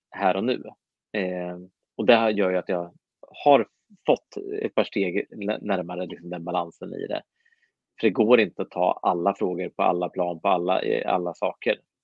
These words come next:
Det, det är väl egentligen bara Elon Musk som kan, eh, vara i-, både V D i två,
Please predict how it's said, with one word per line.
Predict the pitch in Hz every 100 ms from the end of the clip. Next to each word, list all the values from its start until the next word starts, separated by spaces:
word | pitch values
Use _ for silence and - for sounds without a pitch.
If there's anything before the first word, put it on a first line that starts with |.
| -
Det, | 101 98 95 92 _ _ _ _ _ _ _ _ -
det | 120
är | 104
väl | 101
egentligen | 104 90 104
bara | 98 98 104
Elon | 101 95 95
Musk | 98 - - -
som | 107 95 92 101 -
kan, | 101 90 90
eh, | 87 85 165 _ _ 98 92 92 90 90 87 85 _ _ _ _ _
vara | 123 101 107
i-, | 104 110
både | 110 98 101 101 101 117 113
V | 117 104
D | 90 117 123 117
i | 107 98
två, | - 104 98